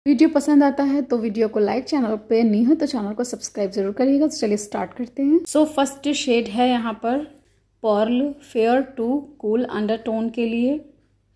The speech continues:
and नेक्स्ट शेड है Marble Fair to Warm Undertone के लिए, नेक्स्ट शेड है Shell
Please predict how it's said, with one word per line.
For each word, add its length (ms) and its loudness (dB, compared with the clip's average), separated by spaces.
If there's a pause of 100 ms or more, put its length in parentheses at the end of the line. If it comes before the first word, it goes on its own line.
(760)
and 340 2
नेक्स्ट 480 -4
शेड 500 -2
है 220 0 (600)
Marble 520 0 (280)
Fair 280 2 (180)
to 140 -2 (240)
Warm 300 -2 (160)
Undertone 580 -4
के 100 -4
लिए, 320 -2 (1400)
नेक्स्ट 440 -2 (140)
शेड 300 2 (100)
है 140 0
Shell 680 -6